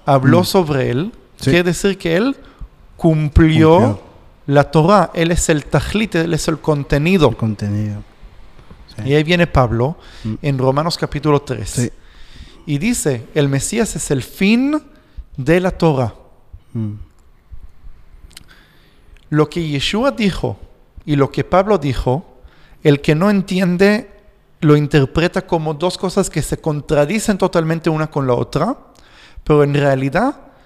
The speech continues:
Speaker 1: lo que dice Yeshua y lo que dice Pablo es exactamente lo mismo.
Speaker 2: Sí.
Speaker 1: Porque cuando que, si-, que, que, que Yeshua es el fin de la ley,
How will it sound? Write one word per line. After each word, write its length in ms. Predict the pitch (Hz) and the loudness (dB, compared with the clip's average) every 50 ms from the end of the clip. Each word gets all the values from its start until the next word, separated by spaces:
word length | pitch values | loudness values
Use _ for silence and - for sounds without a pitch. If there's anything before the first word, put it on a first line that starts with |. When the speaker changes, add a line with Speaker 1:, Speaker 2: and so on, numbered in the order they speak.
| _ _ _ _ - _ _ _ _ _ - | _ _ _ _ -20 _ _ _ _ _ 0
Speaker 1:
lo 180 | 147 147 139 | 0 0 0
que 120 | - - 139 | 0 -4 -4
dice 360 | 143 180 170 - - 170 151 | -4 -6 -6 -4 -4 -4 -2
Yeshua 480 | 139 131 123 - - 160 143 127 123 120 | -2 -2 -2 -2 -2 0 0 0 -2 -2
y 80 | 131 131 | 0 -2
lo 100 | 135 131 | -2 -2
que 100 | - 143 | -4 -6
dice 280 | 143 156 151 - 139 | -6 -6 -6 -8 -8
Pablo 420 | - - 170 180 196 220 233 240 254 | -6 -4 -4 -2 0 0 -2 -2 -2
es 200 | 196 123 - - | -4 -6 -6 -8
exactamente 840 | 143 - - - 190 185 - 170 156 160 185 190 185 - 214 214 214 - - - | -10 -6 -4 -6 -6 -4 -4 -6 -4 -4 -6 -6 -4 -4 -4 -4 -4 -10 -12 -6
lo 180 | 147 139 143 | -2 0 0
mismo. 460 | 143 147 180 214 214 - 165 135 110 - - - | 0 2 0 0 0 0 -2 -4 -4 -4 -10 -10
Speaker 2:
Sí. 80 | - 117 - - - - _ _ _ - - - - - - - - - _ | -10 -10 -10 -10 -16 -20 _ _ _ -20 -20 -20 -20 -20 -20 -20 -20 -18 _
Speaker 1:
Porque 380 | - 165 147 147 143 - 156 151 | -2 -2 -2 -2 -4 -6 -8 -6
cuando 560 | - 156 151 147 143 151 151 175 - - - - | -4 -6 -6 -4 -2 -2 -2 -2 -4 -8 -8 -2
que, 160 | - 185 190 | 0 0 0
si-, 300 | - - 170 - - - | 0 -6 -8 -10 -12 -14
que, 240 | - - 160 147 - | -8 -6 -6 -6 -6
que, 320 | - - 143 139 135 - - | -4 -2 -2 -2 -2 -6 -6
que 120 | - 147 | -6 -4
Yeshua 380 | 139 139 131 - - 190 196 180 | -2 -2 -4 -2 0 0 0 0
es 140 | - - | -2 -4
el 100 | 165 139 | -4 -4
fin 340 | - - - - 233 302 302 | -4 -8 -6 -6 -4 -4 -2
de 120 | 262 262 208 | -4 -2 2
la 140 | 160 139 | 2 2
ley, 380 | 127 123 123 120 131 180 233 - | 2 2 0 -2 -2 -4 -6 -8